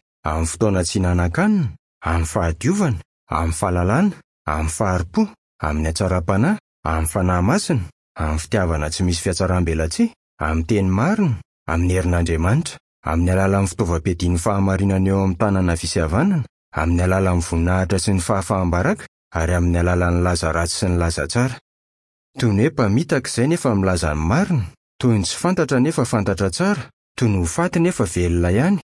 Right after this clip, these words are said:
toy ny faizina nefa tsy atolotra ho amin'ny fahafatesana, toy ny malahelo nefa mifaly mandrakariva,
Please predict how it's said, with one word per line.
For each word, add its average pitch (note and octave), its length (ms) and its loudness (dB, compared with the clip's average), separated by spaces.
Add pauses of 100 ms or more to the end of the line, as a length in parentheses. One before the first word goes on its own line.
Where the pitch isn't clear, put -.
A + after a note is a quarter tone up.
toy A#2 120 2
ny F#2 80 0
faizina C#3+ 460 0
nefa D3+ 240 2
tsy A#2 140 -2
atolotra G#2 380 0
ho G2 120 2
amin'ny F#2+ 180 -2
fahafatesana, G2+ 600 -2 (300)
toy A#2+ 120 2
ny G#2 60 2
malahelo F#2 560 2
nefa F3+ 300 0
mifaly G2 320 0
mandrakariva, F#2+ 720 0